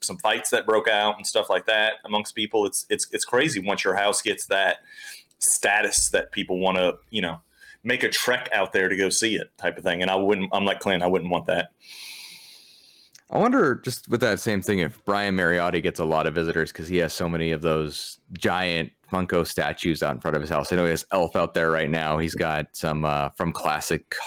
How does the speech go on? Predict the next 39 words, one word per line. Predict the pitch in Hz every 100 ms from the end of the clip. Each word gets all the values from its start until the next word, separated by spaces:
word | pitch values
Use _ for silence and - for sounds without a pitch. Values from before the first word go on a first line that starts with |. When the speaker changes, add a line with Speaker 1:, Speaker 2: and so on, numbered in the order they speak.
| - 80 -
Speaker 2:
I | 85
don't | 76
remember | 76 73 73
all, | 73 - _
all | 78 73
the | 73
characters, | - 78 76 71
but | 80 -
classic | - 82 80 -
Halloween, | 82 80 80 80 82
or |
excuse | - - 78
me, | 73 71 -
Christmas | - 90 - 87 - - - - - _ _ -
movie | 110 101 95
claymation | - 95 87 85 101
kind | 92 87
of | 85
stuff. | 87 82 -
I | 92
wonder | 104 87
if |
he | 90
gets | 82 -
a |
lot | 73 76 76
of | 71
people | 82 76
driving | 85 78 78
by | 76
and | 73
really | 73 76
pissing | - - - 78
people | 80 76
off | 76 -
in | -
San | 73 -
Diego. | - - - -
But | 110